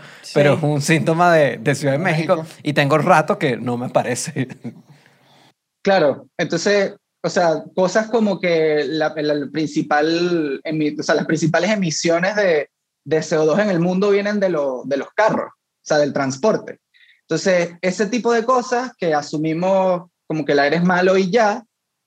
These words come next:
Speaker 4: y ahora nos damos cuenta, oye, la manera en cómo nos movemos puede impactar eso, eh, creo que dice todo lo que tiene que decir sobre por qué la movilidad es clave para la calidad de vida.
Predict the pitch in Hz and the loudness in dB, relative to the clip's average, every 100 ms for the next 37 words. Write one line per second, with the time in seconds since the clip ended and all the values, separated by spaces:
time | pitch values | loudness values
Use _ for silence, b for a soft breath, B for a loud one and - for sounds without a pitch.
0 | - 160 160 165 185 180 180 180 208 202 | -4 2 2 2 2 0 0 0 -2 0
1 | 175 196 151 139 139 143 156 175 202 175 | 2 2 0 0 -2 -2 -2 -2 0 0
2 | 156 139 151 160 185 196 202 180 - 165 | -2 -2 -4 -4 0 0 2 -2 0 0
3 | 202 175 196 220 - _ _ _ - 147 | 0 -2 -4 -8 -10 _ _ _ -2 0
4 | 143 156 156 190 170 170 196 185 - 185 | 2 0 2 4 4 2 0 0 0 2
5 | 196 208 170 170 170 180 202 170 - - | 4 2 2 2 2 2 2 2 0 0
6 | 202 185 233 233 _ - 160 151 147 143 | 2 2 0 -6 _ -8 -2 0 2 0
7 | 143 135 127 - 147 143 147 170 190 151 | 2 0 -2 -4 -6 -2 0 2 2 2
8 | 143 143 - 180 170 185 190 156 135 135 | 0 -4 -2 0 2 2 0 0 -2 -4
9 | 131 131 143 160 147 | -2 0 0 0 -4